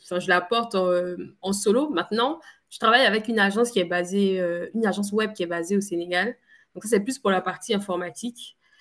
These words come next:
Euh, après, j'ai eu la, la possibilité de collaborer avec, euh, ben, des vidéastes, euh,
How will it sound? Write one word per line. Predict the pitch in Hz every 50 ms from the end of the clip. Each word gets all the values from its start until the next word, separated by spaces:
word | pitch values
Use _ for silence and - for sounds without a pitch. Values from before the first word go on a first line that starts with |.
| _ _ _ _ _ -
Euh, | 190 196 196 190 185 185 185 180 175
après, | 180 185 - 254 254
j'ai | 208 202 233
eu | 233
la, | 233 180 185 180
la | 180 175
possibilité | 180 - 190 190 - - 180 180 180 196 190 - - 233 233 226 233 233 226 220
de | 190 190
collaborer | 190 - 190 185 175 175 175 180 190 208
avec, | 208 185 180 185 190 196 -
euh, | 175 165 165 165 160 156
ben, | 156 160 160 160 156
des | 160 160
vidéastes, | 151 160 151 147 165 175 180 196 196 196 196 196 202 202 202 202 - - - _ - - - - - - _ -
euh, | 185 175 170 165 170 165 170 175 190 185 190